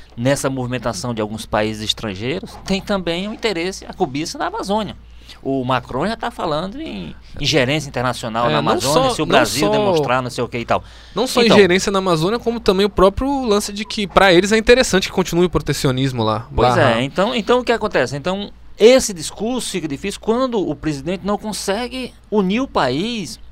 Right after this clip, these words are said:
Speaker 1: que essa era a bandeira que esquerda, direita, centro, que deveria todo mundo estar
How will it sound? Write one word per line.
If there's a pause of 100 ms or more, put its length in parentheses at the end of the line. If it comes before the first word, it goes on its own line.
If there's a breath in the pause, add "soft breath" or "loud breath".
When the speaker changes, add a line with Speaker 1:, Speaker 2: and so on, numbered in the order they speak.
Speaker 1:
que
essa
era
a
bandeira
que
esquerda,
direita,
centro, (380 loud breath)
que
deveria
todo
mundo
estar